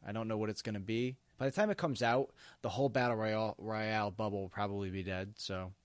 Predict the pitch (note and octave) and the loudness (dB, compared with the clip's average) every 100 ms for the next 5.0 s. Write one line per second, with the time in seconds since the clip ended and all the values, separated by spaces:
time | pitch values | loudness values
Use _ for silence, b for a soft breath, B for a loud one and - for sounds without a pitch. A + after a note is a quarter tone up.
0 | B B B B B B B B - A2+ | B B B B B B B B -14 -4
1 | E3 F3 D3+ D3+ D#3 A#2+ A#2+ A2 G2+ - | 2 2 4 2 2 0 2 2 0 -8
2 | - A2 C3 G2 F2+ F2 E2+ - G#2+ B2+ | 0 4 4 2 -4 -8 -8 -8 -4 -2
3 | C3+ G2 - - A#2 B2+ G#2+ G2 - G2 | -2 -4 -6 -8 -6 -4 -4 -6 -6 -6
4 | F#2+ F2 F#2+ - G2 G#2 F#2+ G2 - G2 | -8 -8 -8 -8 -12 -10 -10 -10 -10 -12